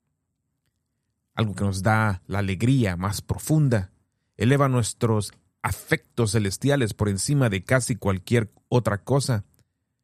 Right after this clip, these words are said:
Nos da una perspectiva de amor de Dios como casi nada más puede hacerlo. De hecho, cuando hacemos esto, actuamos más como Dios que en cualquier otro momento.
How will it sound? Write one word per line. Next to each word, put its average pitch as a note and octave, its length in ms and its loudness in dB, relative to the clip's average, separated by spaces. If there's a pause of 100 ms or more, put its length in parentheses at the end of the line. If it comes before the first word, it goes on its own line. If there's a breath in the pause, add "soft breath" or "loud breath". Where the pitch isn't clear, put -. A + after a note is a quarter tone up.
(420)
Nos A2+ 260 4
da C3+ 160 4
una C#3+ 220 2
perspectiva A#2+ 840 0
de G2+ 200 -2
amor B2 540 2
de G#2+ 120 0
Dios B2+ 380 2
como G2+ 480 -2
casi C3 400 0
nada C3+ 680 2
más A2 340 0
puede G2 280 -2
hacerlo. G2 500 -2 (500 soft breath)
De A#2 200 2
hecho, C#3+ 360 0 (440 loud breath)
cuando A#2 320 2
hacemos D#3+ 400 0
esto, C3 520 0
actuamos C3+ 680 0
más C3 460 0
como A#2 280 2
Dios B2 460 0
que G#2 160 -2
en G2+ 120 -2
cualquier G2+ 560 0
otro B2 280 2
momento. G#2+ 640 0